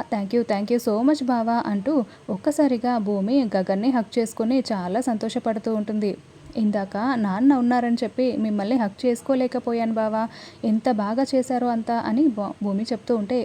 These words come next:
"భూమి, మీ నాన్న వచ్చారు" అని గగన్ అంటాడు. "ఎక్కడ, ఎక్కడ?" అని హగ్ చేసుకున్న భూమి కాస్త చుట్టూ చూసుకుంటూ టెన్షన్ పడుతూ ఉంటుంది. "భూమి,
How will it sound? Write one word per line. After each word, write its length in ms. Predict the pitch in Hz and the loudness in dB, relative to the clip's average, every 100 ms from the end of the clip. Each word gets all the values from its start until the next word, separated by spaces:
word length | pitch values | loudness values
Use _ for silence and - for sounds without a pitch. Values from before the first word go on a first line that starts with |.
| 190 | 0
"భూమి, 320 | 202 196 262 320 | 0 4 4 4
మీ 100 | 247 247 | 4 4
నాన్న 260 | 214 240 330 | 4 4 4
వచ్చారు" 360 | 277 269 262 254 | 4 2 4 4
అని 160 | 220 262 | 4 2
గగన్ 320 | 208 190 220 | 2 2 0
అంటాడు. 340 | 208 208 202 190 - - - - | 0 0 0 -2 -8 -20 -12 0
"ఎక్కడ, 240 | 240 196 349 | 2 4 6
ఎక్కడ?" 260 | 294 - 262 262 | 6 4 0 0
అని 200 | 220 233 247 | 2 2 2
హగ్ 220 | 202 196 | 0 2
చేసుకున్న 380 | 254 - 240 233 | 2 2 0 0
భూమి 300 | 226 208 220 | 0 -2 -2
కాస్త 460 | 208 196 233 254 - | -4 -2 -2 -2 -2
చుట్టూ 260 | 202 226 | -2 0
చూసుకుంటూ 500 | 247 220 - 220 247 | 0 0 0 -2 0
టెన్షన్ 400 | 247 190 190 226 | 0 -2 -2 -2
పడుతూ 280 | 220 214 220 | -2 -2 -2
ఉంటుంది. 380 | 208 208 202 185 - - - - 214 | -2 -2 -2 -4 -8 -20 -20 -6 0
"భూమి, 340 | 220 202 | 2 4